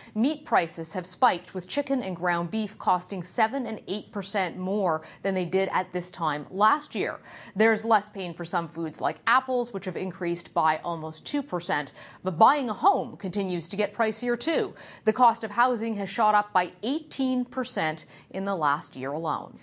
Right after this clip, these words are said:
Joining me now is Jagmeet Singh, leader of the N D P. It's so nice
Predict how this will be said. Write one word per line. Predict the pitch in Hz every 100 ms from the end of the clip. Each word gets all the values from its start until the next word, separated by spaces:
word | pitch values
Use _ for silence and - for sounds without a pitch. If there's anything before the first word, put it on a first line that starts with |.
| - -
Joining | 214 196
me | 190
now | 180 170 170 170
is | 185 170
Jagmeet | 180 156 156
Singh, | - 214 196
leader | 185 190 185
of | 175
the | 185
N | 170 175
D | 175
P. | 175 247 226
It's | 302
so | - 285 269
nice | 269 247 277 269